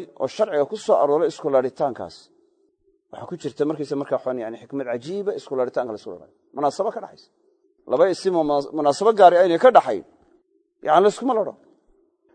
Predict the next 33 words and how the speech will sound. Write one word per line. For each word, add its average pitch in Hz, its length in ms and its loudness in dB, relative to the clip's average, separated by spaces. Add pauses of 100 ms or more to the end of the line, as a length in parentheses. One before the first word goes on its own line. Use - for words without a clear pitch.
(200)
"Wa 220 160 10
atuubu 262 400 4
ilayhi", 240 300 8
xagga 233 260 4
Ilaahay 220 260 8
baan 202 160 2
u 202 40 -4
toobad 190 360 0
keenayaa. 147 580 0 (920)
Ruuxa 147 220 0
sidaa 170 280 6
yidhaahda, 135 400 2 (100)
"Astaghfirullaha 147 800 0
alcaziima 147 420 0
alladii 151 260 -2
laa 151 200 2
ilaaha 147 340 2
illaa 139 240 0
huwa 147 180 0
alxayu 160 460 -4
alqayuumu 151 720 0
wa 147 100 4
atuubu 185 440 0
ilayh, 202 320 6 (640)
ghafara 151 480 4
Allahu 147 480 4
lah." 160 220 4 (720)
Ilaahay 160 240 6
waa 185 100 6
u 185 40 2
dembi 147 180 0
dhaafaa. 98 340 -2 (880)
"Wa 156 120 6